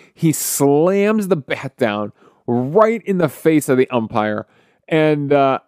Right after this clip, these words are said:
I believe the exchange, if you read the lips, I believe the exchange goes something like, uh, "You can't do that in front of me," and then throws him out of the game.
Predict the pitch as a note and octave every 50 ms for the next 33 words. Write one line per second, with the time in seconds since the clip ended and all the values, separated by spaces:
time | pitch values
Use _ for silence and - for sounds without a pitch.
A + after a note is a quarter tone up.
0 | _ _ _ - - _ - F3+ F3+ E3+ C#3 D#3 D#3 D3+ D3+ D3+ E3 A3+ B3+ C#4+
1 | B3 G#3+ A#3+ A#3 F#3+ - - - C#3+ A2 F#2+ F2 F2 - - C3 C3 C3+ C3 D3
2 | G3+ A#3+ G#3+ G3 G#3 G#3 G3+ F#3 D3+ B2 A2 - - - D#3 C3 B2+ C#3+ C#3+ C#3+
3 | F3+ G3 G3 F3 F3+ D#3+ - - - - D#3 C#3+ C#3+ C3+ A#2+ A#2 - - C#3+ C#3+
4 | D3 C#3 - - - D#3+ D3+ D3 C3+ - D3+ C#3+ C3 B2 A#2+ A#2+ A#2 A2+ A2 -
5 | _ _ _ _ _ _ _ _ _ _ _ _ _ C3 B2+ A#2+ A#2 A#2 A2+ A#2
6 | A2+ A2+ A2+ - - _ _ _ _ _ - - - - F3 - - - - F#3
7 | C#3+ G#2+ - _ A#2 A2 G2+ F#2+ F2+ F2 F#2 G2 - - - G#2+ G2 F#2 F#2+ G#2
8 | G#2+ A2 A2+ A#2+ - - - C3+ B2+ B2+ B2 B2 A#2+ - - D#3 D#3+ E3+ D#3 D#3
9 | D3 C#3+ C3+ C3+ C3 A#2+ A#2 G#2 A2 A2 G#2+ G#2 G#2 G#2 G2+